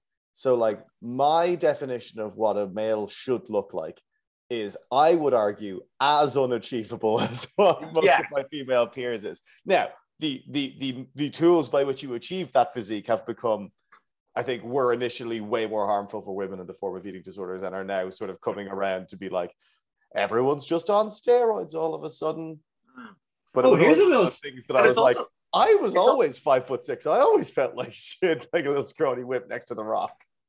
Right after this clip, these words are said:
Speaker 2: And it's, and it's kinda like, I don't know if this is, is true. This is just kind of my observation. But, like, it's also like,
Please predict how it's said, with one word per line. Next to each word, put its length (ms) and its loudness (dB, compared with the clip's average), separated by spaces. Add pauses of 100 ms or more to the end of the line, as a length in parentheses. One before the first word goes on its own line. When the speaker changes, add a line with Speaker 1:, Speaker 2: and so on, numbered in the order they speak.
(180)
Speaker 2:
And 120 -2
it's, 140 -12 (120)
and 120 -2
it's 180 -10
kinda 300 -4
like, 220 -6 (1080)
I 60 -2
don't 160 -10
know 260 -4
if 140 -14
this 280 -10
is, 440 -12
is 220 -10
true. 200 -6
This 140 -10
is 80 -12
just 180 -10
kind 140 -2
of 60 -8
my 320 0
observation. 480 -6 (320)
But, 140 2
like, 200 0 (260)
it's 160 0
also 220 -4
like, 180 -2